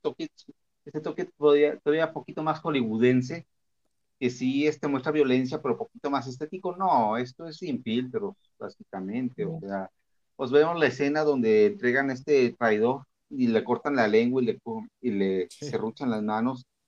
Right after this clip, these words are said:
Speaker 1: que es, este, pues sí, es brutal
Speaker 2: Perrísima
Speaker 1: este
Speaker 2: escena,
Speaker 1: rollo.
Speaker 2: ¿eh? La escena
Speaker 1: Sí,
Speaker 2: está
Speaker 1: no, no, no.
Speaker 2: chingoncísima, güey,
Speaker 3: Sí.
Speaker 2: chingoncísima. Y, pues,
Speaker 1: Sí,
Speaker 2: bueno,
Speaker 1: no.
Speaker 2: también chingoncísima la cerveza jabalí.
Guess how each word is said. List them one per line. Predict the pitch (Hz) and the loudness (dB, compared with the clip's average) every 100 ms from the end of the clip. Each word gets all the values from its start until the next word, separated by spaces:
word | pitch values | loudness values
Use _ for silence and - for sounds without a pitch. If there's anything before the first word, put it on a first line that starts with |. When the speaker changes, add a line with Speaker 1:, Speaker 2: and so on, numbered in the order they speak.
| _ _ _ _ | _ _ _ _
Speaker 1:
que | 117 | -4
es, | 104 | -2
este, | 127 127 _ 117 107 | -4 -10 _ -4 -4
pues | 107 95 95 - - | -8 -16 -18 -20 -8
sí, | 131 180 | 2 4
es | 123 | 4
brutal | 127 147 190 | 2 8 8
Speaker 2:
Perrísima | - - 262 | 8 4 2
Speaker 1:
este | 226 240 | 6 8
Speaker 2:
escena, | 226 | 10
Speaker 1:
rollo. | 226 294 | 10 6
Speaker 2:
¿eh? | - _ _ _ - | -4 _ _ _ 8
La | 185 | 8
escena | 180 214 269 | 12 12 12
Speaker 1:
Sí, | |
Speaker 2:
está | 254 247 262 | 12 12 12
Speaker 1:
no, | |
no, | 233 226 | 8 2
no. | 233 | -2
Speaker 2:
chingoncísima, | 233 - - - - - | -4 -8 -10 -10 -12 -10
güey, | 147 135 | -10 -8
Speaker 3:
Sí. | |
Speaker 2:
chingoncísima. | - 131 165 185 202 - - - _ _ _ _ - | -2 0 0 -2 -6 -8 -12 -16 _ _ _ _ 8
Y, | 226 285 | 12 12
pues, | 285 208 | 12 10
Speaker 1:
Sí, | 180 | 12
Speaker 2:
bueno, | 220 214 | 12 10
Speaker 1:
no. | |
Speaker 2:
también | 190 196 220 | 8 6 4
chingoncísima | - 247 214 202 196 240 247 247 220 226 302 - _ _ | 6 8 10 8 8 6 8 8 8 6 4 -4 _ _
la | 156 160 | 2 4
cerveza | 180 160 170 170 240 | 6 8 8 8 6
jabalí. | 214 185 156 160 233 202 | 8 8 8 6 6 4